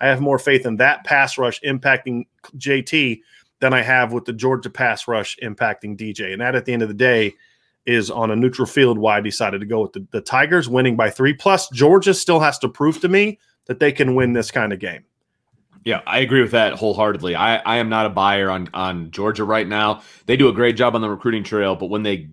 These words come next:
Speaker 2: get to Athens, that's when it kind of all <laughs> falls apart for
Speaker 1: They're
Speaker 2: them.
Speaker 1: a lot like Notre Dame. They're gonna
Speaker 2: Yeah.
Speaker 1: beat, usually beat the, but to, to, for me to say they are a con-, legitimate contender to Bama
Speaker 2: Right.
Speaker 1: or Clemson,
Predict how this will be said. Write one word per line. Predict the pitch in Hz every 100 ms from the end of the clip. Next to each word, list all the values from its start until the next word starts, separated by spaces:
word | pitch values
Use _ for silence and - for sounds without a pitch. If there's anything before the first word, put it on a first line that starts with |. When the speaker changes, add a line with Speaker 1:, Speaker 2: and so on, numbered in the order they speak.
| -
Speaker 2:
get | 120 -
to | -
Athens, | 117 120 131 123 117
that's | 104 107 - -
when | 98 95
it |
kind | - 101
of | 95
all | 95
<laughs> |
falls | - 127 104
apart | 87 107 117
for | 160
Speaker 1:
They're | 170
Speaker 2:
them. | 165
Speaker 1:
a | 143
lot | 156 165
like | 156 156 151
Notre | 151 147
Dame. | 139 123 90 - -
They're | 135
gonna | 151 131
Speaker 2:
Yeah. | 90
Speaker 1:
beat, | 170 -
usually | 139 170 139 135
beat | 143 151
the, | 120
but | 127 143 -
to, | 139
to, | 113 - 131
for | - 143
me | 131 175
to | 190
say | - 185
they | 143 156
are | 160 143
a | 117
con-, | 123 117
legitimate | 127 120 123 170 160
contender | 135 127 147 139
to | 123
Bama | 139 143 143 143 139 _ _ _
Speaker 2:
Right. | 95 101
Speaker 1:
or | 87
Clemson, | - 151 147 135 156 143